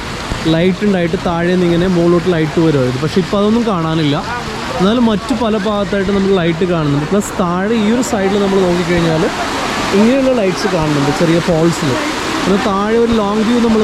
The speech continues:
നോക്കുകയാണെങ്കിൽ എല്ലാ ഭാഗത്തായിട്ട് മനോഹരമായിട്ടുള്ള ലൈറ്റാണ് ഈ ഒരു വൃന്ദാവൻ ഗാർഡനിൽ നമുക്ക് കാണാൻ പറ്റുന്നത്. നമ്മൾ ഈ ഒരു ഭാഗത്ത് എത്തിക്കഴിഞ്ഞാൽ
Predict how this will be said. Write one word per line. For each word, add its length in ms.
നോക്കുകയാണെങ്കിൽ 520
എല്ലാ 160
ഭാഗത്തായിട്ട് 560
മനോഹരമായിട്ടുള്ള 1000
ലൈറ്റാണ് 480
ഈ 40
ഒരു 120
വൃന്ദാവൻ 540
ഗാർഡനിൽ 440
നമുക്ക് 300
കാണാൻ 280
പറ്റുന്നത്. 380
നമ്മൾ 160
ഈ 20
ഒരു 100
ഭാഗത്ത് 340
എത്തിക്കഴിഞ്ഞാൽ 640